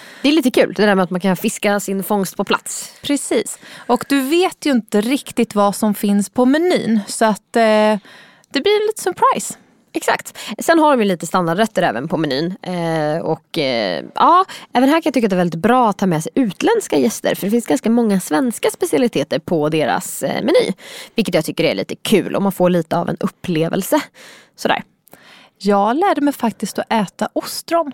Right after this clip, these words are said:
Speaker 2: på Bar.
Speaker 1: Oj, det är i och för sig ett bra ställe att lära sig att äta ostron på, tycker jag.
Speaker 2: Väldigt bra. Eh, de har ju olika ostron, eh, i olika prisklasser. Jag tror det är från tjugofem kronor och upp till fyrtio,
Speaker 1: Mm.
Speaker 2: typ.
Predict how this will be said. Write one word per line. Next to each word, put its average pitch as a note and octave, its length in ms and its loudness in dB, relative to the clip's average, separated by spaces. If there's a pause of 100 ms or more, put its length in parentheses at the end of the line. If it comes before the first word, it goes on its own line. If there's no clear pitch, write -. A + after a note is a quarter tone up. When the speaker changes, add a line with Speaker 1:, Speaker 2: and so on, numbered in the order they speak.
Speaker 2:
på C#4+ 100 -2
Bar. D4+ 360 0 (340)
Speaker 1:
Oj, A#4 360 2
det - 80 0
är - 20 6
i C#4 40 4
och - 40 -4
för - 40 -6
sig G#3 100 4
ett D3+ 80 -12
bra F#4+ 260 4
ställe F#3+ 200 2
att D3+ 60 2
lära D3 120 2
sig D3 120 0
att E3 60 -2
äta - 80 -2
ostron F#4 220 -2
på, - 120 -4
tycker G3+ 180 0
jag. - 200 2
Speaker 2:
Väldigt G#3+ 540 0
bra. G3 240 0 (560)
Eh, A3 280 2
de C4+ 180 4
har D4+ 160 6
ju D#4+ 120 4
olika C4 640 2
ostron, G3 540 2 (180)
eh, G#3+ 100 2 (760)
i A#3 80 2
olika F#3+ 640 2
prisklasser. G#3+ 640 -2
Jag G3+ 200 -4
tror G#3 180 -4
det G3+ 60 -4
är G3+ 100 -4
från G3 460 -4 (800)
tjugofem G#3+ 500 2
kronor G3 480 2
och F#3+ 100 2
upp - 140 -6
till G3 120 0
fyrtio, - 500 -2 (160)
Speaker 1:
Mm. G#3 200 -2
Speaker 2:
typ. - 220 -2